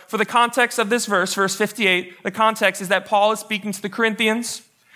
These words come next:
He is arguing that Christ indeed rose from the dead,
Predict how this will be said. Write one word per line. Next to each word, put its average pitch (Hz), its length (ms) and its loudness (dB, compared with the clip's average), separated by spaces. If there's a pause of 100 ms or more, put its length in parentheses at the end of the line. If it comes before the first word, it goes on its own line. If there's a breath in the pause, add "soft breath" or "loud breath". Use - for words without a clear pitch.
(160 loud breath)
He 190 80 2
is 151 120 0
arguing 214 440 2
that 196 140 0
Christ 208 300 2
indeed 202 360 0
rose 196 280 2
from 226 80 -6
the 220 60 4
dead, 185 380 2